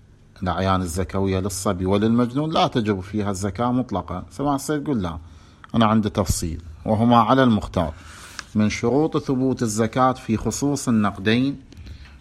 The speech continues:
ومال التجارة دون الغلات والمواشي، فلا تثبت الزكاة على النقدين ومال التجارة إذا كان المالك صبياً أو مجنوناً في أثناء الحول".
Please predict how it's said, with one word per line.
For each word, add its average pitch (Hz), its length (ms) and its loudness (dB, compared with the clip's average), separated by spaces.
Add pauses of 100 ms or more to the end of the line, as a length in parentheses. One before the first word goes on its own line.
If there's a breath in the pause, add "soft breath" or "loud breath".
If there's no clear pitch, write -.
(120)
ومال 110 400 0
التجارة 90 680 -2 (720 soft breath)
دون 175 380 2
الغلات 123 720 4
والمواشي، 85 640 -2 (760 soft breath)
فلا 120 380 6
تثبت 131 480 -2
الزكاة 120 600 2
على 110 300 2
النقدين 107 760 2
ومال 98 440 2
التجارة 107 680 0
إذا 95 320 0
كان 107 400 0
المالك 101 680 -2
صبياً 110 680 -2
أو 98 200 -4
مجنوناً 101 640 0
في 92 280 -6
أثناء 95 400 -4
الحول". 90 560 -6